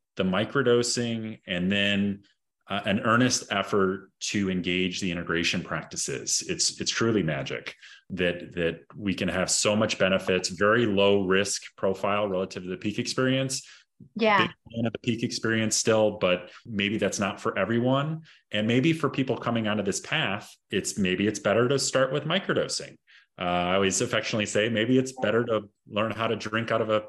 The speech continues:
Speaker 1: sippy cup before a fire hose of inspiration. Uh,
Speaker 2: Oh, yeah.
Speaker 1: and, you know, to get them set up where they have the practices in place, they understand, you know, what the experience is about, the deep reverence. And I think that that will, in time, equate to,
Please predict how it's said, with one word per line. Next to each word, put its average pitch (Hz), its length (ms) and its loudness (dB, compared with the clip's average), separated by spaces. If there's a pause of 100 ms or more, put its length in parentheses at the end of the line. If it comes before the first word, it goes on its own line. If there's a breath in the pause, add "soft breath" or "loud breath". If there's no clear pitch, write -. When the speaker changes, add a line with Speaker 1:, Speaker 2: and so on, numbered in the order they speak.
(220)
Speaker 1:
sippy 165 340 0
cup 82 300 -4
before 98 320 0
a 98 60 2
fire 120 420 0
hose 104 300 0
of 101 100 -2
inspiration. 110 840 -4
Uh, 92 280 0
Speaker 2:
Oh, - 120 4
yeah. 202 440 2
Speaker 1:
and, - 80 -8 (300)
you 101 60 -6
know, 92 60 -2
to 98 60 -6
get 110 220 -2
them 98 380 0 (140)
set 113 300 2
up 107 180 0
where 101 100 -2
they 92 120 -4
have 98 160 -2
the 110 60 -4
practices 117 600 -4
in 110 100 -6
place, 101 460 0
they 85 140 -2
understand, 95 840 -2
you 104 120 -4
know, 90 60 0
what 98 260 2
the 120 80 2
experience 101 400 0
is 90 160 -8
about, 85 400 -2
the 92 60 -6
deep 107 260 -4
reverence. 82 720 0 (300 loud breath)
And 87 160 -4
I 82 60 -2
think 95 180 -2
that 95 160 -4
that 90 240 -2
will, 85 340 0
in 95 160 -2
time, 92 320 -2
equate 85 380 -4
to, 80 320 -4